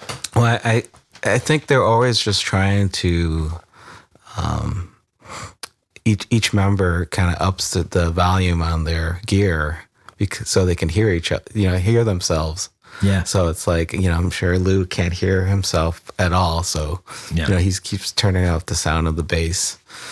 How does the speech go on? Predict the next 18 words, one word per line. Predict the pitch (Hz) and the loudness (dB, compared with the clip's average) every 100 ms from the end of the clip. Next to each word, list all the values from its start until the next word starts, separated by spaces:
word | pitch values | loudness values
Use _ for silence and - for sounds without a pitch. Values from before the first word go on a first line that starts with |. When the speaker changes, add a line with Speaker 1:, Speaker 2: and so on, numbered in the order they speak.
| - - | -18 -16
Speaker 1:
So | - | -6
then, | 90 87 80 82 85 - | -2 0 0 0 -2 -2
you | - | 0
know, | 82 | 0
Jay | 82 90 87 85 85 _ - _ 127 | 0 0 0 0 -4 _ -20 _ -4
<laughs> | - - - - | -4 -4 -4 0
makes | 127 120 - | -2 0 -4
the | - | -4
guitar | 127 127 104 101 101 | -2 0 2 2 2
that | 95 85 | 2 0
much | 92 - | 0 0
louder. | 90 90 87 92 98 | 0 0 0 -2 -4
Speaker 2:
Yeah. | - - - - - - | -8 -8 -8 -12 -14 -2
Speaker 1:
And | 92 | 0
Murph | 95 104 95 - - | 2 2 0 -4 -4
just, | 85 82 - | -2 -2 -4
you | 82 | -2
know, | 71 76 | 0 -2